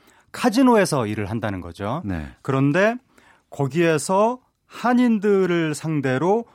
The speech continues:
Speaker 1: 돈을 빌린 뒤에 갚지 않고 있다라고
Speaker 2: 음.
Speaker 1: 하면서, 예를 들어서 한, 어떤 한인 같은 경우에는 십육만 달러,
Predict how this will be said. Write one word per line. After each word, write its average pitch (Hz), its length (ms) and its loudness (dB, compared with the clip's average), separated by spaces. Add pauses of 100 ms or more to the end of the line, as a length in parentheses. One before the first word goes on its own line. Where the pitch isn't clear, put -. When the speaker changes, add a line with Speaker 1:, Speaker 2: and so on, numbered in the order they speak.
(200)
Speaker 1:
돈을 151 460 0
빌린 131 400 0
뒤에 139 400 -2 (460)
갚지 - 300 -2
않고 127 200 -4
있다라고 123 380 -6 (100)
Speaker 2:
음. 82 280 -6
Speaker 1:
하면서, 123 920 -4 (520)
예를 139 280 0
들어서 165 560 -2
한, 202 420 -2
어떤 147 300 -2
한인 190 260 -2
같은 127 420 -2
경우에는 113 600 -2 (280)
십육만 247 720 2
달러, 95 380 -6